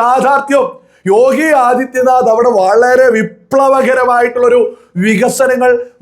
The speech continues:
നടത്തിക്കൊണ്ടിരിക്കുന്നുണ്ട്. കേന്ദ്ര സർക്കാർ അവിടെ വലിയ രീതിയിലുള്ള പദ്ധതികൾ നടപ്പിലാക്കുന്നുണ്ട്. ഉത്തർപ്രദേശിൽ നമ്മുടെ കേരളത്തെ സംബന്ധിച്ച് ജീവിക്കാൻ വളരെ ചിലവ് കുറവാണ്. ഇതൊക്കെ ഒരു യാഥാർത്ഥ്യമാണ്.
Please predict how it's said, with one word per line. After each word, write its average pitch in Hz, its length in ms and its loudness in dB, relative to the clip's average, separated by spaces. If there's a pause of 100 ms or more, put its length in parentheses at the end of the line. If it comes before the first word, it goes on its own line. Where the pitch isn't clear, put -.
(100)
നടത്തിക്കൊണ്ടിരിക്കുന്നുണ്ട്. 247 960 0 (360)
കേന്ദ്ര 240 340 0
സർക്കാർ 247 360 0
അവിടെ 240 260 0
വലിയ 262 480 2 (100)
രീതിയിലുള്ള 247 400 0 (160)
പദ്ധതികൾ 240 500 0
നടപ്പിലാക്കുന്നുണ്ട്. 254 680 0 (500)
ഉത്തർപ്രദേശിൽ 254 600 0
നമ്മുടെ 240 280 0
കേരളത്തെ 247 380 0 (120)
സംബന്ധിച്ച് 240 480 -2 (500)
ജീവിക്കാൻ 254 440 0 (100)
വളരെ 240 260 2 (160)
ചിലവ് 247 260 0 (160)
കുറവാണ്. 254 580 2 (340)
ഇതൊക്കെ 285 240 -2
ഒരു 339 80 0 (100)
യാഥാർത്ഥ്യമാണ്. 277 840 0